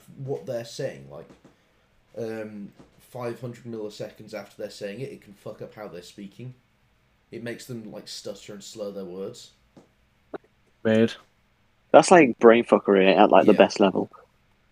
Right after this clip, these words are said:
Speaker 2: That's like me normally.
Speaker 1: Hmm. Weird.
Speaker 3: I tell you what was shit.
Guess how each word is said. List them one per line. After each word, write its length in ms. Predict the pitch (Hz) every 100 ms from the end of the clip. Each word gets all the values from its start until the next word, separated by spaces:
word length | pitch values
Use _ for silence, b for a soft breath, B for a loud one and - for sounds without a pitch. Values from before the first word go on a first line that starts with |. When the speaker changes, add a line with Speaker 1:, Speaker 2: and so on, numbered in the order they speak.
| _ _ _ _ _ _ _ _ _ _ _ - - _ _
Speaker 2:
That's 160 | 135 131
like 160 | 180
me 180 | 113 117
normally. 540 | 98 92 98 92 98 - B B B _ -
Speaker 1:
Hmm. 160 | 113 107 _ _ _ _ -
Weird. 220 | 95 98 _ _
Speaker 3:
I 60 | 180
tell 160 | -
you 80 | 349
what 180 | 320 190
was 180 | 170 160
shit. 540 | - 185 127 - -